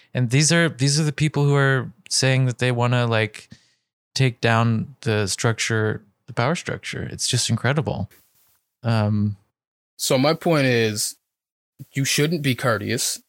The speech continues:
Speaker 2: You should be rigorous in your opposition to anyone's good, anyone, anyone you deem to have a bad idea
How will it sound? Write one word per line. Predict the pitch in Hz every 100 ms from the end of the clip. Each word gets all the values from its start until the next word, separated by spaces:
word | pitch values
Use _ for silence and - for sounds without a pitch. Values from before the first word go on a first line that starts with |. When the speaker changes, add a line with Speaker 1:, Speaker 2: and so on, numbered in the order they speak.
| _
Speaker 2:
You | 127 123
should | 139 120
be | 123 117
rigorous | 117 143 143 135 -
in | 123
your | 120
opposition | 123 127 127 117 131 - 120
to | 113 113 139
anyone's | 160 165 151 139 131 - _ 151
good, | 139 156 156 - - 123 -
anyone, | 170 220 233 226
anyone | 220 262 240 220
you | 180
deem | 185 190
to | 175
have | 147
a |
bad | 123 131 143
idea | 135 127 123 139